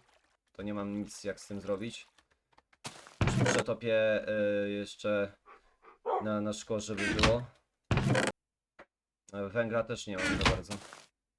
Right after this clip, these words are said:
Dobra, e, mam nadzieję, że następne odcinki będą lepsze, ale... Dobra, chodź tu do środka. Chodź tu, naprawdę. Mam nadzieję, że przynajmniej coś dobrze widzieć. Teraz właśnie próbuję dru-, drugiego psa wepchnąć do środka, bo jeden jest, a drugi nie chce wejść.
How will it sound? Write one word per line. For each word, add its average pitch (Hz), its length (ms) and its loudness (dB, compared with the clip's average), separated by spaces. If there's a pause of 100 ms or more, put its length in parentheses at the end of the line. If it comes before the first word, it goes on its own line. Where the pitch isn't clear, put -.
(1800)
Dobra, 98 440 4
e, 104 760 0
mam 117 120 0
nadzieję, 120 280 -2
że 117 60 -6
następne 113 280 -4
odcinki 113 260 8
będą 107 200 2
lepsze, 107 240 0
ale... 107 200 -2 (240)
Dobra, 117 340 2
chodź 117 180 0
tu 104 140 -6
do 101 80 -4
środka. 92 440 -8 (220)
Chodź 104 220 -6
tu, 98 100 -8
naprawdę. 98 320 -4 (220)
Mam 110 100 -4
nadzieję, 123 340 0
że 120 120 -4
przynajmniej 123 320 -4
coś 120 160 -4
dobrze 107 200 -2
widzieć. 98 200 -8
Teraz 123 200 2
właśnie 117 240 -4
próbuję 113 420 -4
dru-, 107 200 -2
drugiego 113 260 -2
psa 117 380 0 (500)
wepchnąć 135 480 4
do 143 100 0
środka, 135 340 0
bo 123 120 4
jeden 131 220 2
jest, 135 200 0
a 117 140 2 (420)
drugi 131 240 -2
nie 120 140 0
chce 113 420 0
wejść. 101 400 -6